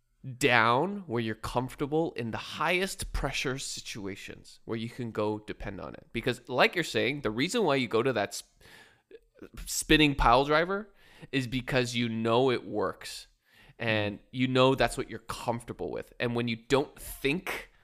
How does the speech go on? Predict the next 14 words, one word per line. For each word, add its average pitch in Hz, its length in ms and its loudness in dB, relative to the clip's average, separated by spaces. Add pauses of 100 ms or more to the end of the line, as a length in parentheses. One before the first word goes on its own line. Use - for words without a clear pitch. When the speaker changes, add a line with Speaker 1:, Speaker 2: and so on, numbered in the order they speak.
(140)
Speaker 1:
when 120 180 -2
you're 113 200 0
not 123 320 0
overthinking 135 640 -4
things, 202 320 -8 (180)
you 131 140 0
do 170 420 0
what 139 360 2
your 120 400 0 (340)
tendency 143 540 -4
tells 120 320 -2
you 113 100 -4
to 104 80 -6
do. - 180 -6